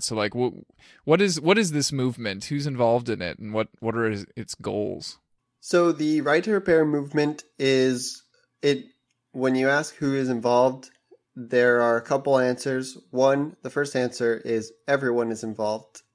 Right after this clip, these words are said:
Speaker 2: Uh, <laughs> um, at least everyone who cares about owning their devices, I guess. Um, the second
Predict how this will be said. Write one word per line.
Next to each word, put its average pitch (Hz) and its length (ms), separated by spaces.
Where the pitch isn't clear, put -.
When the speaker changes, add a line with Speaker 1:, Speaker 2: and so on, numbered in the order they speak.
Speaker 2:
Uh, 110 240
<laughs> - 320
um, 113 420
at 127 100
least 135 300
everyone 123 420
who 117 400
cares 113 300
about 101 400
owning 113 300
their 107 200
devices, 104 540
I - 80
guess. - 360
Um, 120 540
the 123 800
second 123 560